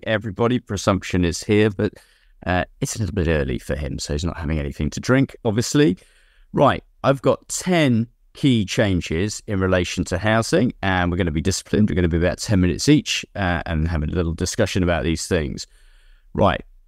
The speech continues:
change number one, advisory housing targets. So this is set out in paragraph sixty-one, and this is exactly what they said would happen in the draft. We're gonna have advisory housing targets rather than,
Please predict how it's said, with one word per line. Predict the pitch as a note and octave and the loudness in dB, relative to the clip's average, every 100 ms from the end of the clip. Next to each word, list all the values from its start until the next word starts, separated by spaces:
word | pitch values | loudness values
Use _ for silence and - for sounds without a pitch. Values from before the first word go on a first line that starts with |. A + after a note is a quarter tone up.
| _ - | _ -4
change | E3 E3 D3+ C#3+ | 2 4 4 2
number | B2+ G#2+ | 0 0
one, | A2 G2 D2+ B1 - _ - | 0 2 0 -4 -10 _ -6
advisory | G2 E2+ A#2+ D3+ D3 C#3 C#3+ C#3 C3+ B2 A#2 | -6 -2 0 2 2 0 -2 0 0 0 -6
housing | - B2 A2+ G2 F2+ E2 | -2 2 2 2 0 0
targets. | - E2 D2+ D#2+ A1+ - | 2 2 0 -4 -6 -6
So | - G2 | 0 0
this | E2+ C#3 - | 2 -2 -2
is | A#2+ | -2
set | - C3+ A2 C#3 | 0 0 2 2
out | C#3 - - | 2 0 0
in | G#2+ - | -2 0
paragraph | C3 A#2 G#2 G2+ G2 D#2+ - | 0 2 2 2 2 2 -2
sixty-one, | - - - - E2 D#2 F2 C#3+ A3+ - _ _ _ - _ _ - _ _ _ _ _ | -2 0 0 -2 -2 0 2 4 2 -2 _ _ _ -20 _ _ -20 _ _ _ _ _
and | F2+ F#2 | -2 2
this | B2+ - | 2 2
is | F#2 | 0
exactly | F#2 - C#3 - A2 | 2 4 4 4 2
what | F#2 - | 2 0
they | F2 | -2
said | - F2 F2 | 2 0 2
would | F2 | -2
happen | E2 G2+ - E2 - - | -2 -4 -2 -4 -4 -4
in | G2+ D#2+ | -2 -2
the | D2+ | -2
draft. | A2 C3 C#3+ - | 2 2 2 0
We're | F#2 | -4
gonna | E2+ G2 E2+ | 0 0 0
have | F#2+ E2 | -2 -2
advisory | E2 - A#2+ C#3 B2+ A#2+ G#2+ | -2 -2 0 2 0 0 -2
housing | G#2 G#2 G2 F#2+ F2 | 0 0 0 0 -2
targets | - G2 F#2 G2 E2+ - | 0 2 2 2 -2 -2
rather | F#2 G2 F#2 F2+ | 0 2 2 0
than, | E2 F2 E2+ E2 | 0 0 2 -2